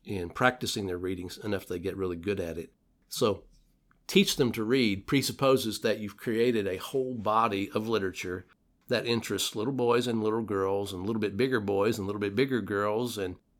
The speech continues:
adolescent boys and adolescent girls and adolescent high schoolers and adole-, or male high schoolers,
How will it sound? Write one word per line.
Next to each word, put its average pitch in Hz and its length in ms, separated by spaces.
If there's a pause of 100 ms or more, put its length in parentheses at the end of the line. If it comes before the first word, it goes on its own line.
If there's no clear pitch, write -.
(160)
adolescent 123 520
boys 110 360
and 92 80
adolescent 113 580
girls 107 440
and 85 120
adolescent 104 480
high 107 100
schoolers 110 520
and 90 100
adole-, 98 420
or 92 300 (140)
male 113 300
high 120 100
schoolers, 107 440